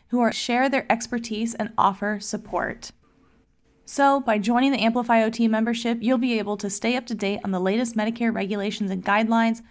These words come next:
learn how to advocate for your patients and your profession, connect with other O T practitioners and students to share your knowledge, and you'll have access to those exclusive resources and webinars so you can reach your full potential as an O T provider.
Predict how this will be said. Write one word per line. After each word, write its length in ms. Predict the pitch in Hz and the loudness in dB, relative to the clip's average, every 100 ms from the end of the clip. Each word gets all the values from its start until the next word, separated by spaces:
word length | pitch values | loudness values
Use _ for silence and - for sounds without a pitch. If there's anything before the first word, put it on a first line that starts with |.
| _ _ | _ _
learn 300 | 202 262 285 | 0 2 4
how 100 | 262 | 2
to 140 | 247 | 2
advocate 420 | 214 233 226 247 - | 2 2 -2 -4 -4
for 120 | 226 | -4
your 300 | 196 240 262 | 0 2 0
patients 540 | 254 247 233 254 240 | 0 -4 -2 -4 -4
and 220 | - 196 196 | -4 -4 0
your 240 | 233 240 | 4 2
profession, 680 | 233 226 208 208 - 214 208 - _ - | 2 0 0 0 -2 -4 -4 -10 _ -4
connect 300 | 240 254 254 | 4 4 2
with 200 | 233 240 | -4 0
other 360 | 254 269 302 285 | 2 4 2 2
O 160 | 240 254 | 0 0
T 240 | 240 254 | -2 -4
practitioners 680 | 240 226 233 233 226 226 226 | -2 -2 -2 -2 -4 -2 -2
and 100 | 220 | -2
students 420 | - 220 226 233 | -4 -2 0 0
to 60 | - | -2
share 320 | 190 233 226 | -6 -2 2
your 180 | 226 220 | 2 0
knowledge, 460 | 214 220 233 240 233 _ _ - | 2 4 4 2 -2 _ _ 0
and 160 | 262 | 2
you'll 100 | 311 | 4
have 160 | 294 254 | 4 4
access 460 | 208 214 220 208 | 2 2 0 0
to 120 | - 214 | -2 0
those 280 | 196 196 - | 0 -2 -6
exclusive 520 | 220 - 240 254 277 | -6 -4 -4 -2 0
resources 540 | 226 226 233 214 220 214 | 2 0 0 -2 -2 -4
and 140 | 180 | -4
webinars 500 | 180 226 254 262 262 | 0 2 4 4 4
so 180 | 254 226 | 0 -2
you 220 | 208 226 | 0 0
can 220 | 233 285 | 2 2
reach 260 | 262 233 233 | 2 2 0
your 120 | 208 | -4
full 380 | 202 - 240 233 | -4 0 2 2
potential 680 | 240 269 233 208 190 196 185 185 | 2 -4 0 -2 0 0 0 0
as 140 | 190 | -2
an 120 | 196 | -2
O 140 | - 180 | -2 -4
T 220 | 180 180 | -4 -6
provider. 580 | 180 180 147 156 - | -4 -4 -4 -4 -6